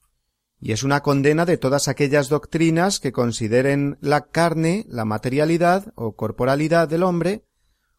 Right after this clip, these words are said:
como algo malo, o establezcan una relación de oposición entre el espíritu y la carne, de modo que se dé un dualismo irreconciliable.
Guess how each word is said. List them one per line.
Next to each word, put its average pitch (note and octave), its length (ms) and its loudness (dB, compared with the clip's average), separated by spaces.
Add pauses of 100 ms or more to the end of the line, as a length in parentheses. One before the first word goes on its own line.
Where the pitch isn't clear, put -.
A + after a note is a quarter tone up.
como A#2+ 260 2
algo C3+ 220 2
malo, C#3 520 0 (680)
o A#2 120 -4
establezcan C#3+ 640 0
una C3 180 2
relación B2+ 520 0
de B2+ 80 2
oposición B2+ 720 2
entre A#2+ 400 2
el A2+ 80 2
espíritu C3 720 0
y B2 60 2
la A#2 180 0
carne, C3 540 0 (540)
de G#2+ 120 -8
modo A#2 260 0
que B2 140 -2
se A2+ 220 -2
dé C3 240 2
un B2 180 0
dualismo A#2 680 0
irreconciliable. A2+ 1000 -4